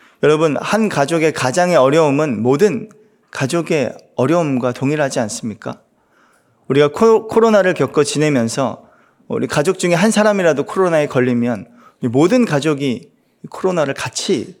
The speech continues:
겪어냈지 않습니까? 이것이 사랑으로 하나 된 공동체요, 또 이것이 가정이요,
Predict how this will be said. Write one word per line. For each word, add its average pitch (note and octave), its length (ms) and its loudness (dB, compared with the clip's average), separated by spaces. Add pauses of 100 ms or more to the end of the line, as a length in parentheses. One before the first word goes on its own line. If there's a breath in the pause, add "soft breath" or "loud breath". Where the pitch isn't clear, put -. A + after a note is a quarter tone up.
(260)
겪어냈지 C3+ 640 -2
않습니까? G#2+ 560 -8 (460 soft breath)
이것이 E3 520 2
사랑으로 A3 480 2
하나 F#3 220 2
된 D#3 260 0
공동체요, C#3+ 840 -4 (340 soft breath)
또 - 80 -2
이것이 C#3+ 320 2
가정이요, C3+ 720 -2